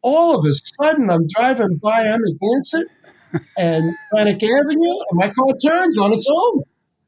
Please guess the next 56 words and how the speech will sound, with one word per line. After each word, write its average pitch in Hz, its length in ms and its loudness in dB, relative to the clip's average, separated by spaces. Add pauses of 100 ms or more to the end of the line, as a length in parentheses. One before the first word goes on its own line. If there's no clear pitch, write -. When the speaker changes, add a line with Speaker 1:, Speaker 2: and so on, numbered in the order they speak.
Speaker 1:
And 220 140 2
I 214 100 2
said, 247 220 -2
"Oh, 269 140 2
let 262 160 0
me 262 120 -2
go 247 180 2
take 240 120 -2
a 233 60 2
look, 220 320 0
one 208 220 0
last 202 320 0
look 190 160 -4
at 143 80 -4
the 151 160 0
beach." 175 320 -4
I 165 60 -2
used 196 200 -2
to 190 80 -2
rent 190 200 -2
a 151 80 2
house 175 380 0
there. 113 260 -4 (400)
I 139 60 -6
Speaker 2:
Yeah. 139 160 0
Speaker 1:
said, 151 60 0
"Richie, 165 360 -2 (380)
so - 280 -2
did 135 180 0
I, 139 300 0 (400)
for 123 100 -4
many 165 260 2
years, 165 360 0
but 131 100 0
I 127 100 -2
never 151 320 -2
ran 156 240 0
into 143 280 -2
him 123 140 -2
till 135 160 -4
that 123 260 -4
day." 110 280 -8 (720)
I 175 100 -2
wound 220 260 2
up 180 200 2
helping 190 320 2
him. 226 240 2 (560)
He 160 80 2
had 151 260 2
problems, 190 580 0
uh, 151 160 2
with 139 120 2
his 131 140 -4
back, 220 380 0
et 156 140 0
cetera. 208 400 -2